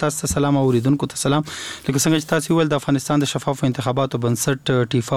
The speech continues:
وایي له امنیتي ستونزو سربیره د هیواد روان سیاسي کړکېچ، د ګوندونو دریځ، د انتخاباتو د کمیسیون د دارالانشا او کمیشنرانو ترمنځ روانه لانجه او تخنیکي مشکلات د راتلونکو انتخاباتو په وړاندې عمده ستونزې بلل کیږي. د دغه بنسټ رئیس نعیم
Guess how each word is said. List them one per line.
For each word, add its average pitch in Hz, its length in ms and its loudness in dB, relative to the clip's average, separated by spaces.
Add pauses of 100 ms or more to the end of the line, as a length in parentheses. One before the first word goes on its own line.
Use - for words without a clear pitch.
وایي 135 200 2
له 123 80 2
امنیتي 120 340 2
ستونزو 127 320 2
سربیره 131 580 0 (400)
د 127 120 2
هیواد 135 320 2
روان 131 320 2
سیاسي 127 340 -2
کړکېچ، 131 720 0
د 117 140 2
ګوندونو 120 420 4
دریځ، 139 400 2 (320)
د 135 140 4
انتخاباتو 131 500 0 (140)
د 120 140 0
کمیسیون 123 400 2
د 117 140 2 (120)
دارالانشا 113 480 2
او 120 100 -6
کمیشنرانو 120 800 2
ترمنځ 120 340 0
روانه 120 360 0
لانجه 120 260 0
او - 100 -8
تخنیکي 131 400 0
مشکلات 135 460 -2 (340)
د 131 80 6
راتلونکو 139 440 0
انتخاباتو 123 500 -2
په 123 100 2
وړاندې 120 320 2
عمده 120 320 2
ستونزې 113 400 0
بلل 110 240 0
کیږي. 120 320 2
د 127 120 0
دغه 139 200 -2
بنسټ 139 400 0
رئیس 156 220 0 (440)
نعیم 156 240 2